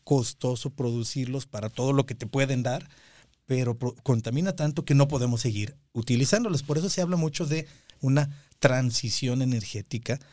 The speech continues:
que es necesario hacer una transición energética. ¿A qué se refiere esa transición? Bueno, no sería la primera transición. Eh, si no podemos seguir igual, tenemos que hacer transición. No es la primera transición que sucede. Ya había habido otras transiciones energéticas. Antes, por ejemplo,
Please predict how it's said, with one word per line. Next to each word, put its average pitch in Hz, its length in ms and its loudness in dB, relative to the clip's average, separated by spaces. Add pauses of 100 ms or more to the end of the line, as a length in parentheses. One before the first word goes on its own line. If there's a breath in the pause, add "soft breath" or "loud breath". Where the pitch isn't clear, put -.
(140 soft breath)
que 120 120 -2
es 117 180 -4
necesario 143 800 2
hacer 135 240 2
una 135 180 2
transición 120 800 -2
energética. 117 680 -2 (320 loud breath)
¿A 131 80 2
qué 160 120 -6
se 175 100 0
refiere 151 360 0
esa 143 220 -2
transición? 139 720 0 (280 loud breath)
Bueno, 135 200 2 (280 loud breath)
no 143 160 8
sería 160 240 4
la 151 120 4
primera 135 340 2
transición. 151 600 0 (320 soft breath)
Eh, 110 360 0 (280)
si 123 220 2
no 131 140 2
podemos 165 260 0
seguir 147 200 2
igual, 135 280 2
tenemos 135 300 -2
que 143 100 -2
hacer 127 340 -2
transición. 160 560 -2
No 139 140 4
es 156 60 6
la 160 80 2
primera 151 260 2
transición 143 380 2
que 143 120 -4
sucede. 208 360 -6
Ya 185 100 -4
había 185 140 0
habido 185 240 2
otras 175 280 0
transiciones 143 680 0
energéticas. 156 520 -2
Antes, 139 240 0
por 151 140 0
ejemplo, 160 420 -2